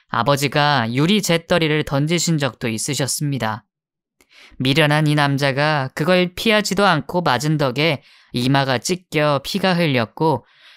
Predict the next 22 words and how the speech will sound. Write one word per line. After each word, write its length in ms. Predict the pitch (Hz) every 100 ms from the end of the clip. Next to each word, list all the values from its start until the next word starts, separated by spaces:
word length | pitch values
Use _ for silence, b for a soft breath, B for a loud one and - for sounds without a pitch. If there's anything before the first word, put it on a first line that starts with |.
| b
끝까지 640 | - 180 - - 170 160
버티던 500 | 165 147 - 147 160
남편을 760 | 156 120 117 143 131 139 127 107
병원으로 540 | - 135 160 156 147
데려가 560 | 160 139 120 110 135 131 B B -
열 220 | 113 123
바늘이 420 | 143 180 165 165
넘게 480 | 175 135 120 151 139
이마를 460 | 120 123 139 127 110
꿰매기도 520 | 160 180 175 143 113
했었죠. 640 | 135 - 165 - 110 135 - _ _ _ _ -
남편은 680 | 147 156 175 180 185 180
저희 280 | 151 147 160
부모님 500 | 156 151 156 160 170
앞에서 640 | 160 131 139 - 147 147 113
온갖 400 | 120 151 160 170
모욕을 460 | 131 123 135 143
당했고 720 | 135 120 110 104 - 139 110 B B B B
그걸 320 | 143 170 185
옆에서 400 | 147 - 170 180
지켜보는 680 | - - 170 147 151 151 139
저도 480 | - 120 135 117